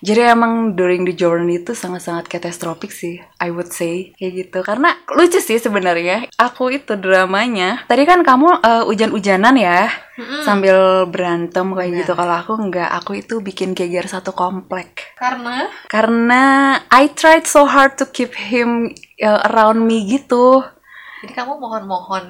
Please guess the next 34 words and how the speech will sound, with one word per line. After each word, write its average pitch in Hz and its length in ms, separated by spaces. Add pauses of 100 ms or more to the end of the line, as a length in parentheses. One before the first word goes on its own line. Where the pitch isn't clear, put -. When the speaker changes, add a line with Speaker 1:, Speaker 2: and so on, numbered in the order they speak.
(280)
Speaker 1:
Bukan 269 280
mohon-mohon, 240 680
he 226 160
was 269 200
kayak 190 460
a 190 100
bit 175 380
coward 170 420
gitu. 170 280
Jadi 175 260
dia 196 140
nggak, 185 220
nggak 185 180
berani 170 300 (240)
terlalu 170 360 (100)
ngadepin 165 380
aku. 165 320
Terus 202 200
ya 185 120
udah, 190 160 (220)
"Gue 190 140
cari 196 280
deh 196 180
lu." 202 140 (340)
Kebetulan 180 460
emang 175 480
rumahnya 175 440
deketan 170 480
kan. 160 600
Speaker 2:
Oh, 180 340
seperti 190 560
Speaker 1:
Gitu. 185 60
Speaker 2:
pacar 165 320
lima 185 220